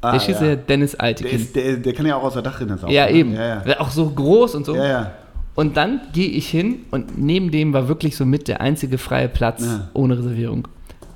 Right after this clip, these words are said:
Speaker 2: Und ich gehe hin und wer war's? Manuel Gräfe.
Speaker 1: Ah!
Speaker 2: Schiri Manuel Gräfe. Und ich wirklich, Entschuldigung, ist der, weil es war natürlich auch ein bisschen geil, ist
Speaker 1: Ja.
Speaker 2: jetzt neben Manuel Gräfe, es könnte eine Story werden, aber ich meine, Entschuldigung, ist der Platz noch frei?
Speaker 1: Ja.
Speaker 2: Ja.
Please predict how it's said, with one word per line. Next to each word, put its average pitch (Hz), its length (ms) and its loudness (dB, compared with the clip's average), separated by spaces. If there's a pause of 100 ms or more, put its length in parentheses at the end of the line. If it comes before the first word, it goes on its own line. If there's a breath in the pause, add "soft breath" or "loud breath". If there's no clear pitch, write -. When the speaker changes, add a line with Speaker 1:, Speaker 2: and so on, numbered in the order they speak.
(160)
Speaker 2:
Und 208 420 2
ich 143 200 0
gehe 139 140 0
hin 160 320 2
und 131 180 -2
wer 135 140 0
war's? 135 400 0 (160)
Manuel 120 420 2
Gräfe. 123 520 -2 (360)
Speaker 1:
Ah! 170 1160 4
Speaker 2:
Schiri 190 440 0
Manuel 147 420 2
Gräfe. 113 400 -2 (120)
Und 123 200 0
ich 175 260 0
wirklich, 156 480 0
Entschuldigung, 143 720 0
ist - 200 -6
der, - 120 0
weil 139 180 2
es - 100 -2
war 180 380 2
natürlich 143 280 0
auch 151 100 0
ein 131 80 0
bisschen 147 340 2
geil, 120 240 2
ist 120 60 -2
Speaker 1:
Ja. 123 80 0
Speaker 2:
jetzt 117 120 -2
neben 127 120 2
Manuel 123 220 2
Gräfe, 131 240 0
es 127 120 -6
könnte 123 140 0
eine 123 60 0
Story 147 260 2
werden, 120 160 0
aber 98 40 0
ich 123 60 0
meine, 123 100 2
Entschuldigung, 120 240 0
ist 120 80 -6
der - 60 -2
Platz 160 240 -2
noch 135 80 -4
frei? 117 260 -4
Speaker 1:
Ja. 110 140 -2
Speaker 2:
Ja. 135 300 2